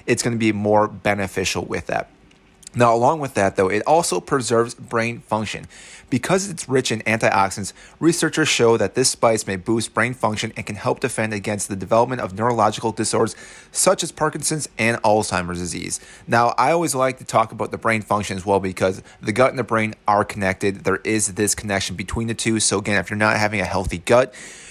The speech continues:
your brain's also gonna be affected, and vice versa. If your brain's being affected,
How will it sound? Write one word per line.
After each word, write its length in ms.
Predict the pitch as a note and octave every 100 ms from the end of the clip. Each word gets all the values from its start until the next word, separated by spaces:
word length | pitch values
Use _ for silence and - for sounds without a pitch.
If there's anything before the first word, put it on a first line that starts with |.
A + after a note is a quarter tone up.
| -
your 140 | - A2+
brain's 340 | G#2 A2 A2
also 300 | - G#2 -
gonna 100 | F#2
be 120 | F2
affected, 460 | F2 - E2+ - E2+
and 160 | F#2+ F2+
vice 280 | E2+ G#2 G#2+
versa. 360 | B2+ A#2 -
If 140 | A#2 -
your 60 |
brain's 360 | F#2 - A2+ A#2
being 140 | B2
affected, 400 | B2 - A#2 A#2+